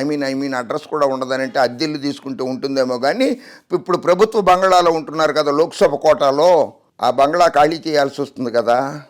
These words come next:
ఆ బంగ్లా అడ్రస్ ఉండదు. మీరు ఓడిపోయేది ఖాయమే.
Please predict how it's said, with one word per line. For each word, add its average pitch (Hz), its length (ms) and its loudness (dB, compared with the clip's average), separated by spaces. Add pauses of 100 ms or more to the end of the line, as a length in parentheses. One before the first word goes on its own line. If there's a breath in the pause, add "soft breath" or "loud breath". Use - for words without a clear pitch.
ఆ 98 80 -2
బంగ్లా 139 380 2
అడ్రస్ 127 360 -2
ఉండదు. 82 200 -10 (180)
మీరు 143 180 0
ఓడిపోయేది 185 460 0
ఖాయమే. 190 640 -2